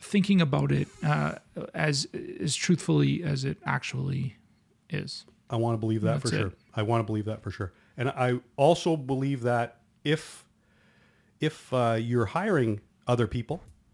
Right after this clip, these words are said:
Speaker 2: women in general, then what would be the problem with having the full truck of women in a certain station? Have a whole truck of women, 'cause there's whole trucks of men. So what about a whole truck full of ladies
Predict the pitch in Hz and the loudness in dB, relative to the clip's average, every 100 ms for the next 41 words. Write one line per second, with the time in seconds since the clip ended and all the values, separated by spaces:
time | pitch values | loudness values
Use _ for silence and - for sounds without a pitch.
0 | _ _ _ _ _ _ - 120 131 147 | _ _ _ _ _ _ 0 4 4 4
1 | 110 107 135 165 185 - _ _ _ - | 2 4 4 2 0 -10 _ _ _ -20
2 | _ _ - 135 139 - - - 123 151 | _ _ 2 4 6 2 -8 -10 0 2
3 | - - 151 139 156 147 135 127 - 175 | 0 0 -2 2 0 2 2 0 0 2
4 | 185 139 123 127 - 131 131 127 120 - | 4 4 4 2 2 2 2 0 0 0
5 | 151 143 156 143 143 127 214 143 160 - | 0 0 -2 0 0 2 2 2 0 -8
6 | _ _ _ _ _ _ _ _ 160 135 | _ _ _ _ _ _ _ _ 0 0
7 | - 143 131 123 101 - - 131 160 214 | 2 -2 -2 -4 -6 -6 0 0 0 -4
8 | - _ _ _ _ _ _ _ _ _ | -8 _ _ _ _ _ _ _ _ _
9 | _ 131 123 131 151 - 190 165 196 214 | _ 2 2 2 2 0 -2 -2 -2 -4
10 | - - 113 123 110 156 135 143 - 107 | -4 -2 4 4 4 2 4 2 0 -2
11 | 120 170 185 - _ _ _ _ _ _ | 0 0 -2 -10 _ _ _ _ _ _
12 | _ _ _ - 151 139 - 151 190 185 | _ _ _ -2 2 4 6 6 8 8
13 | 170 185 - - 139 - 160 120 113 104 | 8 6 4 2 2 2 2 4 2 0
14 | 95 | -2